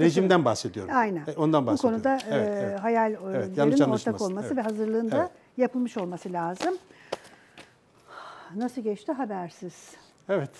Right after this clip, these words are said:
Speaker 2: Programın sonuna geldik. Çok teşekkür ediyorum
Speaker 1: Ben teşekkür
Speaker 2: Necati
Speaker 1: ederim. Hem
Speaker 2: Özkan.
Speaker 1: size hem de bizi dinleyen bütün,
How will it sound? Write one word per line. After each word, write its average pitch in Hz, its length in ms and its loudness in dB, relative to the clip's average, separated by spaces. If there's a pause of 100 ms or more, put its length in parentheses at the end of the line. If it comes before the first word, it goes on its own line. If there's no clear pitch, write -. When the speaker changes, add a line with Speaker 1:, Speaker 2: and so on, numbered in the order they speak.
(540)
Speaker 2:
Programın 196 480 -6
sonuna 196 320 -10
geldik. 180 440 -8
Çok 226 160 -4
teşekkür 185 400 -10
ediyorum 165 360 -10
Speaker 1:
Ben 156 160 2
teşekkür 151 380 -2
Speaker 2:
Necati 139 180 6
Speaker 1:
ederim. 165 140 6
Hem 165 160 4
Speaker 2:
Özkan. - 120 0
Speaker 1:
size 151 240 6
hem 156 220 4
de 156 220 6
bizi 135 360 -4
dinleyen 139 520 2
bütün, 135 260 -2